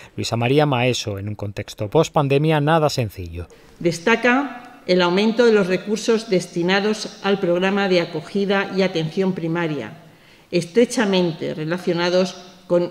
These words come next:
Speaker 2: el foco de emergencia social, con una partida de más de un millón de euros, un sesenta y un por ciento más en el conjunto de ayudas destinadas a vivienda, alimentación,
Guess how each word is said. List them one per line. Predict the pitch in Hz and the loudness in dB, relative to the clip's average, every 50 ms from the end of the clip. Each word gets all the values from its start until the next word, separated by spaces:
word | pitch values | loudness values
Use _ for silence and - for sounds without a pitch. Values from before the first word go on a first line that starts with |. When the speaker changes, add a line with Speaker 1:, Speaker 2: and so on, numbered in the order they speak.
| - - | -6 -4
Speaker 2:
el | - 165 165 | -2 -2 -2
foco | 160 - 220 220 214 220 233 220 226 226 226 - 220 | 0 0 2 2 2 4 4 4 4 2 -2 -4 0
de | 190 | 0
emergencia | 190 180 156 151 160 - - 190 185 185 185 180 | 2 2 0 -2 -2 -2 -2 0 0 0 0 -2
social, | 180 - 160 156 - - 175 165 156 143 - - - - - - - - - - | -2 -2 -6 -6 -4 -2 0 0 0 -2 -6 -10 -16 -20 -20 -20 -20 -20 -6 0
con | - 180 | 2 2
una | 185 220 226 226 | 4 4 2 2
partida | 226 214 196 185 - 240 233 233 233 | 2 0 0 0 0 0 2 2 2
de | 202 185 180 | 2 2 2
más | 180 190 214 240 226 - 190 | 2 2 2 0 -2 -2 0
de | 180 185 180 | 2 4 6
un | 190 208 233 226 - - | 6 4 4 2 0 0
millón | 180 175 175 170 180 175 170 165 | 0 0 2 2 2 2 2 2
de | 156 151 | 2 0
euros, | 156 151 151 147 139 135 - - - - - | 0 0 -2 -6 -8 -10 -12 -16 -20 -12 -2
un | - 240 240 220 175 - - - | 2 4 4 4 4 2 -4 -8
sesenta | - - 156 156 - - 175 175 175 165 160 180 165 | -6 -4 -4 -4 -2 -2 -2 -2 -2 -2 -2 -2 -2
y | 170 180 208 | 0 2 2
un | 233 233 226 | 2 2 2
por | - 220 202 190 | 0 -2 -4 -4
ciento | - - 185 175 170 165 160 - 160 156 | -4 -2 -2 -2 0 -2 -2 -2 -2 -2
más | 160 170 185 185 269 240 - - - - - - - - - - - | 0 0 0 0 0 -2 -4 -8 -14 -16 -20 -20 -20 -20 -20 -6 0
en | 190 185 180 | 2 4 4
el | 180 160 | 4 2
conjunto | - 170 170 160 - - 214 208 196 165 - - 147 - - - | 0 -2 -4 -4 -2 0 2 2 2 0 -2 -4 -6 -6 -8 -6
de | 165 165 170 | -4 -2 0
ayudas | 165 175 202 190 170 165 160 | 2 2 2 2 2 2 2
destinadas | 226 233 233 - 190 175 180 185 190 185 185 180 185 185 - - - - | 2 0 0 0 -2 0 2 2 2 2 2 0 0 -2 -4 -8 -8 -6
a | 156 156 | -4 -2
vivienda, | 160 160 156 180 190 202 202 202 196 202 202 202 202 - - | -2 0 2 2 4 4 4 2 2 0 0 -2 -4 -8 -8
alimentación, | 165 156 160 165 165 160 160 156 151 156 - 202 190 190 190 190 190 | -6 -4 -4 -2 -4 -4 -4 -6 -8 -6 0 2 4 4 4 2 0